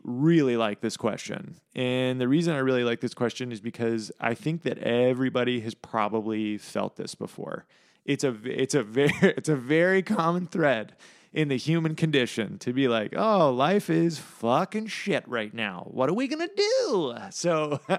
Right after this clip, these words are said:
<laughs> I love the question. I think it's a, I think it's great.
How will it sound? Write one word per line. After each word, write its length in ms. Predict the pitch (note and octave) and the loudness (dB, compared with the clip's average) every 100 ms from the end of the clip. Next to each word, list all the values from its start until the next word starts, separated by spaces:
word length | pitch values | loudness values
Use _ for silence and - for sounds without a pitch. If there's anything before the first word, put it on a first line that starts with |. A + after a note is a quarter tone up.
| - - | -4 -14
<laughs> 360 | - - - | -20 -20 -4
I 100 | E3+ | 2
love 200 | E3 E3+ | 4 4
the 80 | G3 | 0
question. 640 | G3 E3 D3 - F3+ E3 E3 | 0 0 0 0 -2 -2 -4
I 180 | C#3 C3 | -2 -2
think 200 | D#3 D#3+ | -2 -4
it's 180 | - | -4
a, 300 | C3+ B2 A#2 B2+ | -2 0 0 -2
I 60 | |
think 140 | D3 D3 | -4 -6
it's 120 | - | -8
great. 560 | A2+ A#2 A#2+ C3 - | -4 -2 -2 -4 -8